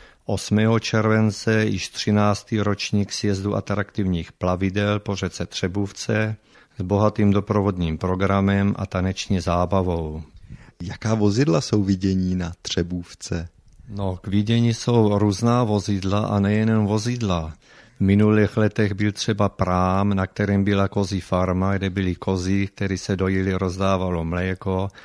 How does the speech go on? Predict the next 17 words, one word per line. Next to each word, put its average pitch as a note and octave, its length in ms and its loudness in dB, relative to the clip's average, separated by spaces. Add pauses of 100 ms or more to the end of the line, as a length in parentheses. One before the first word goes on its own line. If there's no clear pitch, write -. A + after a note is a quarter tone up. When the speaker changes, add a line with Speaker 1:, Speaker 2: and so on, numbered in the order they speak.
(380)
Speaker 1:
Byla G2+ 280 2
tam F2+ 240 0
zabíjačka, F#2 800 0
viselo F2+ 460 -2
prase, F2+ 580 0
rozdávaly F#2 640 0
se - 180 -4
jetrnice. F#2 920 -2 (440)
Bylo G2+ 240 6
tam F#2+ 260 2
iglu G2+ 340 0
s - 180 -4
eskimákem, G2 960 2
který F#2+ 300 -2
táhli F#2+ 420 2
plovoucí F#2+ 580 -2
soby. F#2 640 -2